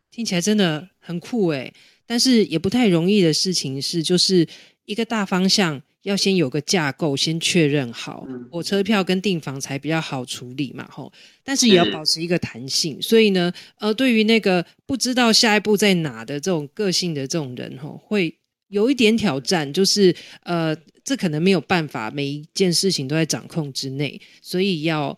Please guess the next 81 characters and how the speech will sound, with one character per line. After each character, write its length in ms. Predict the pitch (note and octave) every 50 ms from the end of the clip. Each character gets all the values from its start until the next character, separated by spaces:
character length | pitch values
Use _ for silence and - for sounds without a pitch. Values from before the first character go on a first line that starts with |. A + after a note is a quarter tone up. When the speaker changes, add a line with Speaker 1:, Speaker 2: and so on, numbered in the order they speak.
| _ -
Speaker 2:
是。 160 | - A3+ A3+ G#3
Speaker 1:
呃， 100 | E3+ E3
留 200 | E3+ G3+ F#3+ G#3+
一 100 | A3 C#4
些 180 | B3+ - G#3 G#3
些 160 | G#3 A3 G#3+
空 340 | - - - F#3+ G3 G3+ F#3+
间， 320 | - - F#3+ F#3 F#3+ G3 - _ _ _
也 120 | - G3+
给 180 | G#3 - E3+ D3+
自 160 | - - G#3+
己 140 | E3+ C#3 C#3
一 40 | D#3+
些 140 | D3+ F3+ F3+
弹 260 | - - B2+ B2 B2+
性， 300 | - - D#3+ C#3+ B2+ D3
因 80 | E3+
为， 200 | F#3 F#3+ F3 D#3 - - - - _
呃， 120 | _ D#3+ E3+
有 140 | D3+ D3+
的 100 | D3 D#3+
时 160 | D#3+ - - F#3+
候 380 | G3 A3+ G#3+ G3 F3+ E3 E3+ - _ _ _
先 180 | - - G#3 A3
做 120 | G#3 B3+ A3+
好 80 | F3+
的 80 | D3 C#3+
功 160 | - F#3 F3+
课 140 | - G3+ F3
也 80 | C#3+
未 200 | C3+ D3 F3 E3+
必 240 | D#3 - F3 D#3+ D3
就 140 | C#3+ - D3+
是 320 | - - D#3 D3+ C#3+ C3+ C3+
最 160 | - - F3+
适 220 | E3+ - - F3+
合 140 | D3 C#3+ B2+ B2+
当 240 | - C#3+ C#3+ D3+
下 220 | D3 - E3+ C#3 C3+
的 80 | -
一 60 | A#2+ C3
个 120 | - C3+
脚 300 | C3+ - D#3 - C3+ - _ _
步 220 | D#3 C#3+ C3+ B2
这 100 | - D3+
样 160 | B2+ A#2+ B2
子。 280 | B2 - - A#2 D#2 - -
Speaker 2:
没 180 | A#2+ A#2 A#2
错。 360 | - - A#2 - G#2+ G#2 G#2 - _ _ _ _ _
Speaker 1:
听 160 | C#4 D4+ D4+
起 100 | C4 C4
来 120 | G3+ F#3+
你 140 | F#3 F3 E3
的 280 | D3+ E3 D#3+ D3+ D3 D3
这 180 | - - G#3
一 80 | G3+ G3+
趟 200 | G3+ G#3 F#3 E3+
行 280 | E3 - D3 C3+ C#3
程， 300 | C#3 - - C3 A2+ B2
你 100 | A#2+ A2+
是 280 | A#2 - - D#3+ D#3 C#3
以 240 | - - D3 C#3+ C3+
火 300 | C#3+ - - F3 D#3 C3
车 300 | C#3+ - - G#3+ G#3+ A3+
为 180 | A3 F#3 D#3 D#3+
主 240 | - - - B2+ B2
要 220 | D3+ D#3+ D3+ D3
的 160 | C3 B2 B2+
交 160 | - - C#3+
通 120 | C#3 D3+ C#3
工 160 | C3+ D3 D3+
具， 140 | C3+ - C#3+
对 140 | C3 B2+ A#2
吗？ 220 | A2+ - - F#2+
剩 220 | - - - A3+ A3
下 140 | A3 A3+ F#3+
的 80 | F3+
部 160 | F3 - F#3
分 200 | E3+ - F3+ E3
呢？ 140 | D3+ C#3 C#3 C#3+
Speaker 2:
嗯， 220 | C#3 C3 B2 A#2+